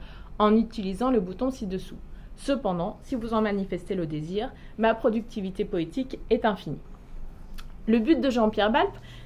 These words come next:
n'est donc pas d'utiliser l'informatique pour, euh, imiter la forme, mais plutôt au contraire, hein, de s'inspirer de la forme pour créer une littérature qui est, <coughs> selon lui,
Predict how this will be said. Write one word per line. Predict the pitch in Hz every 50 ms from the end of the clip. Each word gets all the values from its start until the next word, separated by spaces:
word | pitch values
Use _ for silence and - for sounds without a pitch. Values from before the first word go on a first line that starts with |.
| -
n'est | 226 220
donc | 226 262 269 254
pas | 320 302
d'utiliser | 262 294 285 - 254 262 277 240 269 262
l'informatique | 262 254 262 269 262 269 277 262 254 247 254 247 - 285 247 - - - - - - - -
pour, | - 233 233 214
euh, | 208 180 175 170 160 143 139 123 110 - -
imiter | 214 220 233 226 - 254
la | 233 180 180
forme, | 185 - 294 330 359 370 - - - - -
mais | - 226 240 262 269 262 254 226 208
plutôt | 208 - - - 277
au | 254
contraire, | 247 220 208 - 294 294 311
hein, | 262 277 269
de | 220 214
s'inspirer | 214 - - 269 269 269 - - 285 269 277 277 277 262 269 - - - - - - -
de | 190 254
la | 277 262 220 214
forme | 220 - 294 339 359 330
pour | - 269
créer | 269 - 269 262 277 302 311 311 - -
une | 247 240 240 247
littérature | 262 247 240 262 220 214 202 196 202 - - 277 311 349 339
qui | - - 247
est, | 254 285
<coughs> | - - 349 247
selon | - 349 302 262 254 247 226
lui, | 220 220 233 285 320 -